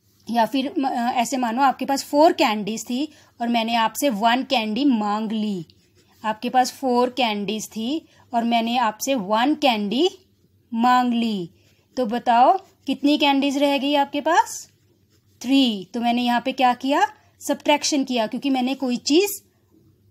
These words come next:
आपसे ले ली है। ऐसे ही Anusha has money rupees three thousand two hundred fifty, she spent rupees this और money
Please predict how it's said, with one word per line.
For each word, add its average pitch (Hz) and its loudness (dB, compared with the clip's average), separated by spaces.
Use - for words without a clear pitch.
आपसे 240 4
ले 254 4
ली 247 2
है। 202 -4
ऐसे 240 -2
ही 330 4
Anusha 254 2
has 269 4
money 240 2
rupees 247 2
three 285 2
thousand 277 2
two 277 -2
hundred 226 -2
fifty, 269 -4
she 320 6
spent 277 0
rupees 240 -4
this 277 0
और 247 2
money 254 6